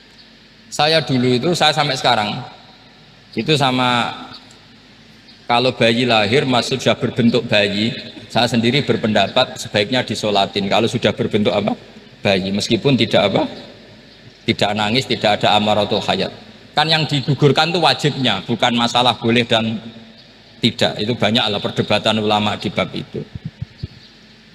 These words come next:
Saya beri contoh lagi perdebatan ulama. Ini contoh-contoh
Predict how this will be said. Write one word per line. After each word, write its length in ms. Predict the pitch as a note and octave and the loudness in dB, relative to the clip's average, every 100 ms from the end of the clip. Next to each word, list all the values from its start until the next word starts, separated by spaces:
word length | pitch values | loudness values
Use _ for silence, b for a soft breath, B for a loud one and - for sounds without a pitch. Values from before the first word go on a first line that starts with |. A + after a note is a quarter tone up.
| - - - | -20 -20 -14
Saya 180 | - C3+ C3+ | 0 0 2
beri 160 | C3 | -2
contoh 320 | B2 B2+ B2+ A#2+ | 0 2 2 0
lagi 240 | A#2 B2 | 0 -2
perdebatan 560 | A2+ - G2+ G#2+ A2 A2+ | -2 -4 0 2 2 0
ulama. 320 | G#2+ G2 G2+ | 0 0 2
Ini 160 | C#3 | 2
contoh-contoh 480 | C#3+ C3 A#2+ B2 A#2 | 2 0 0 0 -2